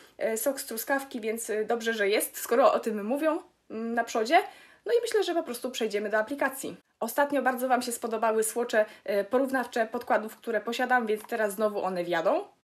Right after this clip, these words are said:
Dosyć sporo tych podkładów zesłuczowałam i teraz, e, pozwólcie, że będę mówić po kolei. E, pierwszy od lewej to jest Bielenda, oczywiście ten testowany, numer zero jeden,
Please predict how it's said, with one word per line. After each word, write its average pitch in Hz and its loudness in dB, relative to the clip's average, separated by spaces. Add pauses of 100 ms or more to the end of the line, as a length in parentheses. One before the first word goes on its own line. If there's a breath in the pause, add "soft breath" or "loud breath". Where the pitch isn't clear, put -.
(240)
Dosyć 285 0
sporo 294 -2
tych 269 -8
podkładów 262 -4
zesłuczowałam 240 -2
i 330 -10
teraz, 254 -8 (240 loud breath)
e, - -12
pozwólcie, 247 -4
że 226 -4
będę 220 -4
mówić 220 -8
po - -10
kolei. 202 -2 (220 loud breath)
E, 220 -8
pierwszy 285 0
od 254 2
lewej 254 2
to 240 -6
jest 208 -4
Bielenda, 233 0
oczywiście 214 -12
ten 208 -6
testowany, 240 0
numer 220 -4
zero 202 -4
jeden, 240 4